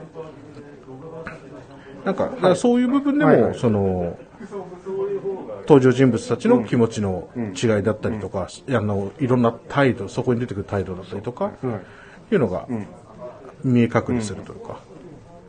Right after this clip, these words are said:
Speaker 2: うん。あとは、まあ、その、登用って言い方するとすごく強い感じになってしまうんですけれども、
Speaker 1: はい。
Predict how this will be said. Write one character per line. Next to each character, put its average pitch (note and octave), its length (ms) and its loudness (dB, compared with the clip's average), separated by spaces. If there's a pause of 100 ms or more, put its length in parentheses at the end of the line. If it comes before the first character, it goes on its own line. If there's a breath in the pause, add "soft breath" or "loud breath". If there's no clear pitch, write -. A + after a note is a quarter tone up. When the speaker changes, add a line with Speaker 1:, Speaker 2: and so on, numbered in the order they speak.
(140)
Speaker 2:
う - 40 -8
ん。 G3 40 -6
あ - 40 -
と - 100 -8
は、 C3+ 120 -6
ま C3 260 -4
あ、 - 20 -12
そ B2 140 -8
の、 A#2+ 320 -6
登 G3+ 240 4
用 G3+ 120 4
っ G3+ 40 -4
て G3 160 -8
言 - 20 -6
い F#3 40 -6
方 F#3 160 -8
す - 80 -12
る D#3+ 80 -12
と D3 80 -12
す C3 160 -12
ご C#3 120 -4
く G2 280 -12
強 C#3 240 4
い F#2 360 -4
感 G#2+ 160 -12
じ G2+ 60 -16
に G2 140 -14
な G#2+ 80 -14
っ - 20 -12
て - 140 -20
し - 100 -18
ま A2+ 100 -14
う A2+ 40 -14
ん A2+ 80 -16
で A2+ 80 -18
す - 100 -20
け D#3+ 60 -12
れ D#3 60 -8
ど B2 80 0
も、 G2+ 60 0
Speaker 1:
は F2 60 -4
い。 - 80 -8